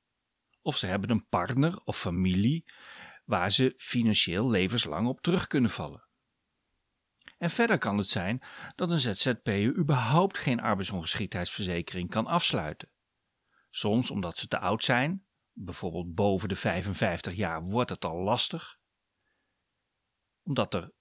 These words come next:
te veel kwalen zijn om geaccepteerd te worden door een verzekeringsmaatschappij. Of omdat er simpelweg geen geld kan worden gemist uit de omzet van de Z Z P'er.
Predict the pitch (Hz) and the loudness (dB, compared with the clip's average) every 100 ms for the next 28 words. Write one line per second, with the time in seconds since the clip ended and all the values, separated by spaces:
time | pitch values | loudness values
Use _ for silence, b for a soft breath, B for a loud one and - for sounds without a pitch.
0 | _ - - 92 85 - 98 95 120 135 | _ -8 -2 0 -2 -2 0 2 2 2
1 | 127 131 143 170 - 104 101 - - - | 2 2 0 -2 -6 -6 -4 -6 -2 -2
2 | - - 101 104 - 123 135 151 143 151 | -2 -4 -2 0 -2 0 0 0 0 -2
3 | 147 143 147 147 143 135 139 139 - - | -2 -2 -2 -4 -6 -4 -2 -2 -2 -2
4 | 127 123 131 _ _ _ _ _ _ _ | -2 -4 -10 _ _ _ _ _ _ _
5 | _ _ _ _ 165 165 - - 143 131 | _ _ _ _ 2 2 0 -4 -2 0
6 | 113 131 - 110 110 95 95 - - _ | 0 0 2 2 2 2 0 -2 -12 _
7 | - - 98 95 104 101 - - 143 135 | -8 0 0 2 4 2 2 0 2 4
8 | 135 - 117 107 110 - - b b _ | 2 4 6 6 6 2 -4 b b _
9 | - 113 - - 113 107 98 82 - - | -4 -2 -2 2 4 4 0 -6 -10 -20
10 | _ _ - 82 80 85 82 - 90 - | _ _ -8 -8 -6 -8 -8 -10 -12 -14
11 | - _ | -20 _